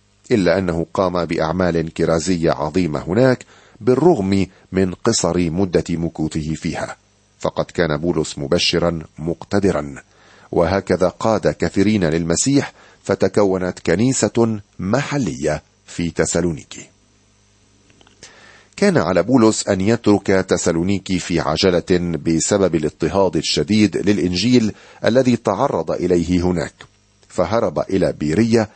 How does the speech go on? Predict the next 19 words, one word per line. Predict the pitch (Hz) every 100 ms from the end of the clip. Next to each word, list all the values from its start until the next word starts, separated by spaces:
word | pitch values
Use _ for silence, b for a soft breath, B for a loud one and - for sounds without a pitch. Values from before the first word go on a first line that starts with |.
| b b -
وتبعه | 95 101 87 120 113 85 82
الأعداء | 78 71 85 92 87
إلى | 95 90
هناك | 82 95 107 107 123
أيضا، | - 160 151 85 131 _ _ _ _ -
فاضطر | 123 - 190 156 90
بولس | 90 117 107 101 -
للرحيل | 98 98 95 113 92 82
ثانية | 110 104 90 78
من | 92 92
بيرية، | 80 85 110 101 92 B B B
تاركا | - 135 110 - 92 87
تيموثاوس | 95 90 85 101 90 87 87 - -
وسيلا | 82 92 - 131 101 87 85 80
هناك، | 95 85 - - - _ _ _ -
ومضى | 104 131 120 87 80
هو | 87
إلى | 85 87 -
أثينا. | 78 - 78 - -